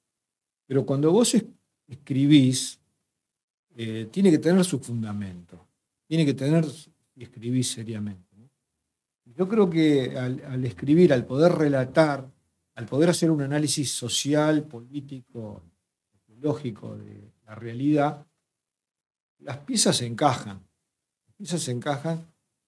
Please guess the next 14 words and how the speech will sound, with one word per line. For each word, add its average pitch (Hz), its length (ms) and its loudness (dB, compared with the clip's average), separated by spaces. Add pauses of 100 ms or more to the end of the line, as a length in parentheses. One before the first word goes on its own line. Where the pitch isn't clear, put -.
(280)
y 107 500 -8
queda 160 320 2
a 147 40 2
la 139 120 0
vista, 147 580 -2
eh, 104 300 -14
los 104 160 -10
villanos, 113 640 -2 (960)
queda 135 180 -2
a 131 60 0
la 123 80 -2
vista 127 320 -4
el 127 60 -4
im-, 104 220 -8